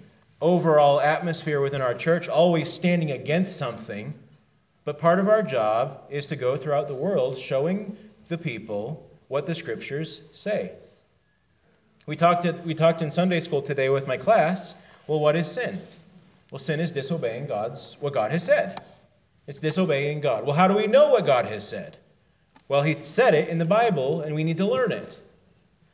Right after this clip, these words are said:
So, part of our job as disciplers, gospel spreaders, is to, one, go show the world that it's already condemned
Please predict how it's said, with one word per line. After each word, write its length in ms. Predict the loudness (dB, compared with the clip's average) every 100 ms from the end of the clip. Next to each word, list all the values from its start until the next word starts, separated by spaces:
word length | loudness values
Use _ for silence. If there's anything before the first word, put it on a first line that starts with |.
| _ _
So, 560 | 2 6 6 6 0 -8 -18 -20 _ _ _
part 180 | 2 4
of 60 | 6
our 140 | 4
job 560 | 4 4 6 6 6 4
as 480 | 2 2 -4 -8 -10
disciplers, 880 | -8 2 4 4 2 -2 -2 -4 -8 -10 0
gospel 640 | 4 4 2 -2 -2 -2
spreaders, 880 | -4 -4 2 2 2 -2 -2 -6 -10 -16 -20 -4
is 240 | -4 -2
to, 80 | 0
one, 340 | 2 4 4
go 180 | 4 2
show 360 | 2 0 2 4
the 100 | 4
world 340 | 2 4 4
that 140 | 2 0
it's 140 | -2
already 460 | 2 4 4 2 0
condemned 640 | -4 0 0 0 -2 -10